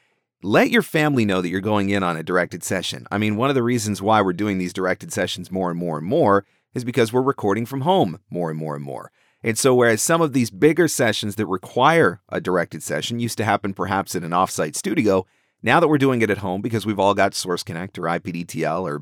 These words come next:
Zoom or Skype or whatever it is that you're using, we're doing these sessions from home, which means there's a greater risk, especially now in the summertime, that one of your kids is gonna come busting into the studio in the middle of your session.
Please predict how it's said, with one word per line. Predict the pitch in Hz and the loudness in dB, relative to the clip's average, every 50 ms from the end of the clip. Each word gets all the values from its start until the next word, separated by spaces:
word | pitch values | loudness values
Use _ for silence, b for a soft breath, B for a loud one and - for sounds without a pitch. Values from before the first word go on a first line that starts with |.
| 69 76 | -10 -12
Zoom | - - 90 90 82 87 92 87 | -10 -6 -6 -6 -6 -6 -6 -8
or | 78 | -8
Skype | - - - - 85 82 85 82 - | -8 -8 -4 -2 -2 -2 -2 -2 -4
or | 73 71 | -8 -10
whatever | 71 73 85 104 113 117 113 107 107 | -10 -6 -4 -2 0 0 0 2 2
it | 107 | 2
is | 110 101 92 | 2 2 2
that | 107 95 | -2 -2
you're | 87 92 | -2 -2
using, | 90 107 170 196 151 101 110 104 101 90 - _ _ _ _ _ _ _ _ _ | -4 -4 -4 -6 -4 -4 -2 -2 -4 -4 -8 _ _ _ _ _ _ _ _ _
we're | 117 | -2
doing | 123 135 185 208 202 | 2 4 4 4 4
these | 185 160 - | 2 0 2
sessions | - 165 156 - - 127 - | 2 2 2 2 -2 -4 -6
from | - 117 123 | -4 -2 0
home, | 135 135 131 | 0 0 2
which | 127 117 - - | 0 0 -2 -2
means | 117 113 110 107 | -2 -2 -2 0
there's | - 104 101 90 | 0 -2 -2 -2
a | 98 | -4
greater | 87 87 113 139 160 165 151 123 | -4 -2 0 2 2 2 2 4
risk, | 107 95 90 95 - - | 4 4 4 2 0 -4
especially | 110 - - - 165 - - 120 | -8 -6 -4 -4 -4 -2 -2 0
now | 110 117 131 127 117 | 0 2 2 2 2
in | 98 | 2
the | 85 85 | 0 0
summertime, | - - 185 175 127 - - 110 92 90 98 95 - _ _ _ _ _ _ | 0 0 2 4 2 2 2 0 0 0 0 -2 -4 _ _ _ _ _ _
that | - - | -6 -2
one | 220 233 | 0 2
of | 214 | 4
your | 208 202 | 2 2
kids | - - 240 214 151 | 4 4 4 4 4
is | 135 | 2
gonna | 135 151 131 | 2 2 0
come | - - 143 123 107 | 2 0 0 2 4
busting | 139 143 143 - - 139 | 4 4 4 4 2 0
into | 139 131 131 | 0 2 2
the | 117 107 | 0 0
studio | - - 147 143 113 98 98 | 2 2 2 4 6 6 4
in | 92 92 | 4 4
the | 95 | 2
middle | 101 110 107 98 | 0 2 2 2
of | 95 85 | 0 0
your | 85 87 | -2 -4
session. | - - 110 95 - - 80 64 - | 0 0 0 0 0 -2 -6 -10 -12